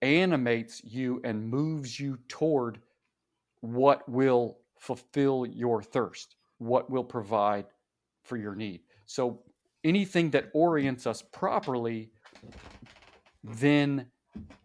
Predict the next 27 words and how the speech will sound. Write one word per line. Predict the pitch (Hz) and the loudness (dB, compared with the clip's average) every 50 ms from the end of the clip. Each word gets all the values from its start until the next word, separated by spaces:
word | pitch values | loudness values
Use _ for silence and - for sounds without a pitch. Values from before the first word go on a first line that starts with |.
| _ _ - | _ _ -2
animates | 123 131 139 131 120 107 107 98 95 - - | 0 2 2 0 0 -2 -4 -4 -6 -8 -10
us. | 87 85 - - - - - - - - _ _ _ _ _ _ _ _ _ _ _ _ _ _ _ _ _ _ _ _ _ - | -12 -12 -12 -14 -18 -20 -20 -20 -20 -20 _ _ _ _ _ _ _ _ _ _ _ _ _ _ _ _ _ _ _ _ _ -4
And | 127 127 120 | -2 0 0
that, | 156 175 185 - - - | 0 0 0 -2 -2 -2
that, | 139 139 139 - _ _ _ - 143 - - - | -2 -2 -2 -6 _ _ _ -12 -12 -12 -6 -2
that, | 139 131 135 131 - _ _ _ _ _ - | 0 0 0 -2 -6 _ _ _ _ _ -10
it's | 127 123 | -10 -10
powerful, | - - - 170 185 - 294 311 220 - - 123 | -10 -8 -6 -4 -2 -2 0 0 0 -2 -4 -4
because | 107 127 120 117 - 131 131 131 123 - - _ _ _ _ _ _ _ _ _ - | -4 -4 -4 -6 -4 -4 -4 -4 -6 -8 -14 _ _ _ _ _ _ _ _ _ -6
the | - 175 | -6 -6
flip | - - 170 247 - - | -4 0 0 0 0 0
side | - - 151 127 120 110 120 | -2 0 2 2 2 0 0
must | 135 160 214 220 - - | 0 0 0 0 -4 -8
be | 135 107 | -10 -10
true. | - - - 107 90 - - - _ _ _ _ _ _ _ _ _ _ _ _ _ _ _ - | -10 -12 -14 -12 -14 -14 -16 -20 _ _ _ _ _ _ _ _ _ _ _ _ _ _ _ -8
If | - 139 - | -6 -2 0
it | 151 - - - | -2 -2 0 2
doesn't | - 156 165 165 175 175 - - | 4 6 6 6 2 -2 -4 -2
orient | - 151 165 160 156 143 143 127 - | -2 0 0 0 0 -2 -4 -4 -6
us | 117 - | -8 -8
properly, | - - - - 202 233 240 - 135 127 123 120 117 117 | -10 -6 -2 0 0 0 0 -2 -2 -2 -2 -2 -4 -6
it | 120 120 | -6 -6
can't | - - 147 139 127 - - - | -6 -4 -2 -2 -4 -4 -4 -2
animate | 147 156 160 135 110 101 95 92 - | 0 0 0 -2 -4 -6 -8 -10 -12
us. | - 73 - - - - _ _ _ _ _ _ _ _ _ _ _ _ _ _ _ _ _ _ - - - - | -16 -18 -20 -20 -20 -20 _ _ _ _ _ _ _ _ _ _ _ _ _ _ _ _ _ _ -20 -20 -14 -10
And | 127 113 - | -10 -8 -2
so | - 131 123 120 113 - | 2 2 2 2 2 -2